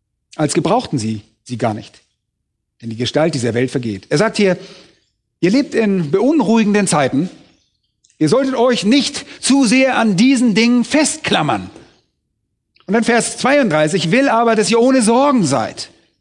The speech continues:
Der Unverheiratete ist für die Sache des Herrn besorgt, wie es dem Herrn gefällt,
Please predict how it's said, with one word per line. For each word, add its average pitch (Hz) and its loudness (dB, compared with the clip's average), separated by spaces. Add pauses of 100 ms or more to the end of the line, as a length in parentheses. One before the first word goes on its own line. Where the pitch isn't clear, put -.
(680)
Der 170 0
Unverheiratete 214 2 (120)
ist 180 -2
für 196 0
die 175 2
Sache 220 0
des 185 -2
Herrn 254 2
besorgt, 156 -2 (2250)
wie 165 2
es 175 0
dem 165 2
Herrn 180 2
gefällt, 190 0